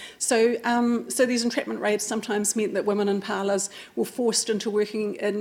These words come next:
le-, much less safe places, like on the street or in escort agencies.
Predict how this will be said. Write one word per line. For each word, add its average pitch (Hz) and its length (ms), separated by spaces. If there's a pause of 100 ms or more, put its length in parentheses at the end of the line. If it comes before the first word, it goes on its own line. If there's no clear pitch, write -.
(100)
le-, 226 280
much 220 240
less 240 140 (100)
safe 262 160 (100)
places, 185 400
like 214 260
on 196 140
the 196 80
street - 480 (420)
or 190 440
in 196 220
escort 190 340
agencies. 170 760